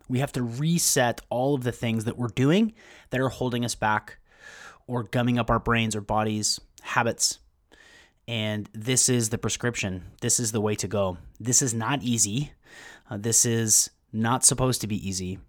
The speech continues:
but this is a very specific, very custom protocol that has been working for clients of mine for years. And now I want to bring it to you. If you have any questions, please let me know. If you like these solo shows, you know, I did one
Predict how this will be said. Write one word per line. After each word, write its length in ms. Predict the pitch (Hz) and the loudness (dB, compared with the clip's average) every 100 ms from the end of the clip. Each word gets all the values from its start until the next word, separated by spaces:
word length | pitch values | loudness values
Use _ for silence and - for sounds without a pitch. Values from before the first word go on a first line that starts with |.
| _ | _
but 140 | 113 | -2
this 220 | 151 139 | 2 2
is 340 | - 135 123 - | 2 2 2 0
a 140 | 110 110 | -4 -6
very 640 | 104 123 131 139 135 139 _ | -2 2 2 2 0 -4 _
specific, 720 | - - - 113 123 113 117 - | -6 -4 0 0 0 0 -4 -4
very 380 | 101 127 135 139 | -2 2 2 2
custom 360 | 139 - 117 | 0 0 -2
protocol 460 | 110 107 104 101 98 | -2 -2 -2 -2 -2
that 200 | 101 - | -4 -8
has 100 | 104 | -6
been 160 | 104 | -4
working 260 | 104 110 110 | -4 -4 -6
for 100 | 104 | -8
clients 380 | - 110 107 101 | -6 -2 -2 -2
of 100 | 92 | -4
mine 220 | 101 98 | -4 -4
for 100 | 98 | -6
years. 600 | 95 95 92 87 90 - - - | -8 -6 -4 -4 -4 -8 -10 -10
And 180 | 101 104 | -4 0
now 180 | 120 | 2
I 40 | 123 | 2
want 140 | 127 | 2
to 40 | 120 | 2
bring 180 | 127 | 2
it 100 | 131 | 2
to 100 | - | 2
you. 260 | 131 143 98 - _ - - - | 4 6 4 -4 _ -20 -20 -20
If 80 | - | -8
you 80 | 131 | 0
have 140 | 160 | 2
any 100 | 165 | 0
questions, 640 | - 175 - 165 156 147 - - - | 2 0 2 -2 0 -2 -4 -16 -10
please 300 | 165 160 131 | -6 -2 0
let 140 | 127 | 2
me 100 | 139 | 4
know. 300 | 131 113 95 - - | 4 2 0 -8 -14
If 160 | 123 - | -12 -4
you 80 | 120 | -2
like 320 | 123 147 - | 2 0 0
these 160 | 151 135 | 0 2
solo 320 | 143 139 139 | 6 6 4
shows, 600 | - 139 135 139 131 - _ - - _ _ | 4 4 6 4 0 -4 _ -20 -20 _ _
you 80 | 127 | 2
know, 80 | 120 | 4
I 40 | |
did 140 | 120 | 2
one 500 | 110 120 135 139 143 | 0 4 6 6 4